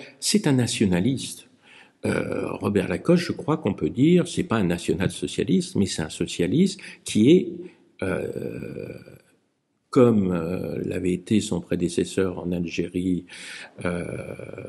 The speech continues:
gouverneur général en quarante-six quarante-huit, Najlen,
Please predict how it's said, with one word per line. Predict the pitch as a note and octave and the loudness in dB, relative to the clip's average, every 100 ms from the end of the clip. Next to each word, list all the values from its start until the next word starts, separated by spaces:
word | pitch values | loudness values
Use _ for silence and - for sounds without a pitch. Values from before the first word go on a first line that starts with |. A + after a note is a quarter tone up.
| - - - - | -14 -18 -16 -16
gouverneur | - F2+ F2+ F#2 F#2+ | -4 -2 0 -2 -2
général | E2+ E2+ F2 F2 F#2 E2+ E2+ | -2 -4 -4 -6 -2 -2 -4
en | |
quarante-six | - - - - - - | -12 -12 -10 -8 -6 -4
quarante-huit, | - - D#2 - F#3+ A2 | -4 -6 -6 4 6 6
Najlen, | E2 E2+ - B2 F#3 G3 F2 | 0 -2 0 2 4 4 2